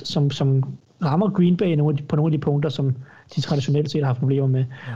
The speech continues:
Speaker 1: Om Green Bay så bare er for gode, og om de har fået styr på alt det, det finder vi så ud af.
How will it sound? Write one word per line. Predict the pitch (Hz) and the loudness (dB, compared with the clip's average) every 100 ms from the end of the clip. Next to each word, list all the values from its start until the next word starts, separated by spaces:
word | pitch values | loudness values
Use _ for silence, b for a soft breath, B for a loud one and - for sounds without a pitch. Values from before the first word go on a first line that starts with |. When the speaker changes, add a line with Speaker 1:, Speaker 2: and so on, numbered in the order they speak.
| 113 | -8
Speaker 1:
Om | 175 131 | -2 2
Green | 180 190 | 4 4
Bay | 196 | 4
så | 151 | 2
bare | 160 160 | 0 0
er | |
for | 156 | 0
gode, | 147 151 143 185 | 0 2 2 0
og | 170 | 0
om | 139 | 0
de | 139 | 0
har | |
fået | 131 131 | 0 0
styr | 180 165 | 0 2
på | 143 | 2
alt | 135 | 0
det, | 135 131 | 0 0
det | 160 | 2
finder | 185 | 2
vi | 151 | 2
så | 135 | 0
ud | 151 156 | 0 0
af. | 143 | 0